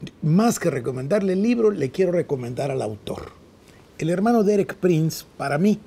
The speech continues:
es uno de los mejores maestros que ha producido la iglesia. Fue un maestro, fue, bueno, fue muchas cosas, ¿no? Fue pastor, fue misionero, fue muchas cosas.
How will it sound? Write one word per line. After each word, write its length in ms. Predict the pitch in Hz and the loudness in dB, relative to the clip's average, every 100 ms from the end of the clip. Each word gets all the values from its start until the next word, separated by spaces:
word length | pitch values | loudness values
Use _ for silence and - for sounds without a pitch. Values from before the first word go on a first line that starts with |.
| - - - - - | -20 -20 -20 -20 -10
es 200 | - - | -6 0
uno 160 | 190 190 | 2 2
de 80 | |
los 200 | 151 147 | 2 0
mejores 680 | 160 156 - - 214 214 170 | 0 -2 -4 0 2 2 0
maestros 800 | 147 131 143 - - - - - - - - - | -4 -6 -6 -8 -12 -18 -18 -20 -20 -20 -14 -2
que 100 | 156 | -2
ha 120 | - | 0
producido 480 | 156 135 120 147 123 | -2 -2 -4 -4 -4
la 100 | 107 | -4
iglesia. 480 | 110 101 - 92 - - - - - - | -6 -8 -10 -14 -18 -20 -20 -20 -20 -20
Fue 540 | - - 202 214 196 - | -14 -2 2 4 2 0
un 360 | 208 220 180 151 | -2 0 -2 -2
maestro, 720 | 131 165 202 - - 185 - | -4 0 0 -2 -4 -4 -2
fue, 160 | 196 170 - 135 | -2 -4 -4 -6
bueno, 200 | 156 131 | -2 -2
fue 140 | 107 151 | 0 2
muchas 340 | 202 139 107 | 2 0 -4
cosas, 380 | - 170 110 113 | -2 -2 -2 -2
¿no? 160 | 175 - - - - | -2 -2 -6 -16 -4
Fue 180 | 139 107 - 110 | -4 -4 -12 -6
pastor, 640 | 117 - - 156 160 143 | -4 -4 -4 0 0 -2
fue 180 | - 139 | -2 -4
misionero, 680 | 135 117 127 127 170 160 113 | -2 -4 -4 -2 -2 0 -2
fue 100 | 147 | -2
muchas 360 | 156 - 123 | -4 -4 -8
cosas. 380 | - 113 - - | -8 -10 -10 -14